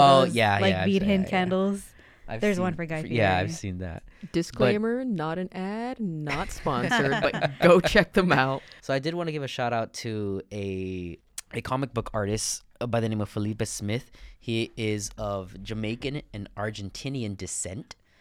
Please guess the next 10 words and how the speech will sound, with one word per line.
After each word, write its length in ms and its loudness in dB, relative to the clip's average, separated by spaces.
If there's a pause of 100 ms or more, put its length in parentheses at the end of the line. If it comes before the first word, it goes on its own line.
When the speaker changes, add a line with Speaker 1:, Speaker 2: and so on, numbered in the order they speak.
(340)
Speaker 1:
Um, 420 -2
and 140 -2
so 180 0
he's 280 -6
the 80 -4
creator 440 -2
and 140 -2
co-designer 720 -4 (340)
and 200 -6
writer 520 -4